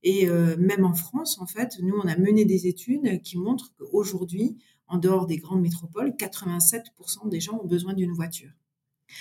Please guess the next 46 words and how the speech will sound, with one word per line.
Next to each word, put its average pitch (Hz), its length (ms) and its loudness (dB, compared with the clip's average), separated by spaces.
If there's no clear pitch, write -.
Donc, 185 140 6
bien 247 140 8
sûr, 285 240 4
à 202 80 4
nous 233 140 6
d'amener 196 340 4
la 175 80 -2
voiture 175 340 0
la 147 120 -2
plus 185 160 -6
durable, 170 480 0
hein. 175 160 2
Elle 160 100 0
est 170 80 2
conçue 190 320 -2
de 185 60 0
la 165 80 0
façon 160 280 -4
la 151 120 -4
plus - 200 -16
durable 185 540 2
et, 170 240 4
et 170 60 4
la 170 80 6
plus, 170 360 0
euh, 151 260 -4
respectueuse 190 720 -2
de 165 40 0
l'environnement 165 720 2
pour - 80 -20
protéger 185 340 -2
la 165 140 0
planète. 165 420 -10
On 156 60 -8
a 151 40 -8
besoin 165 300 -2
tous 233 280 0
d'assurer 175 380 -2
notre - 320 -6
futur - 440 -8
et 156 60 -8
le 151 40 -12
futur - 340 -12
de 170 60 -12
nos 170 240 2
enfants. 170 320 -2